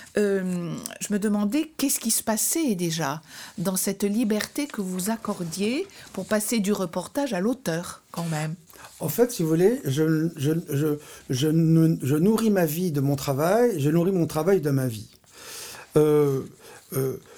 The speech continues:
Speaker 2: la série des nus, par exemple, elle est née lors d'un voyage en Asie, où je me suis retrouvé dans une compagnie intérieure d'aviation chinoise, où tout d'un coup, dans le, le journal qu'on propose à lire de-, devant son siège,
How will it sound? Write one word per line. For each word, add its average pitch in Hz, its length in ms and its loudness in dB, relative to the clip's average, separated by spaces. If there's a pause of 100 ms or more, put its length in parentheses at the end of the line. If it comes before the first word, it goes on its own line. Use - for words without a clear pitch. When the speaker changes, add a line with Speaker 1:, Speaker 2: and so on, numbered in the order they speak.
(120)
Speaker 2:
la 156 380 -2
série 185 260 2
des 170 140 6
nus, 190 280 6
par - 180 -2
exemple, 170 440 4
elle 151 160 2
est 151 60 2
née 208 540 2
lors 156 360 0
d'un 143 120 2
voyage 156 600 0
en 147 160 2
Asie, 143 480 -2
où 143 100 0
je 131 100 0
me 151 80 0
suis 143 160 -6
retrouvé 165 360 -4
dans 165 120 -2
une 135 160 0
compagnie 156 600 0
intérieure 151 800 -2 (460)
d'aviation 156 640 -2
chinoise, 185 600 0 (300)
où 214 300 2 (240)
tout 170 80 -2
d'un 165 140 2
coup, 240 380 0 (220)
dans 175 380 2
le, 143 240 4
le 143 160 4
journal 156 440 2
qu'on 151 200 -2
propose 143 420 0
à 147 80 2
lire 151 320 -2
de-, 127 120 -4
devant 156 300 2
son 139 160 -4
siège, 220 480 2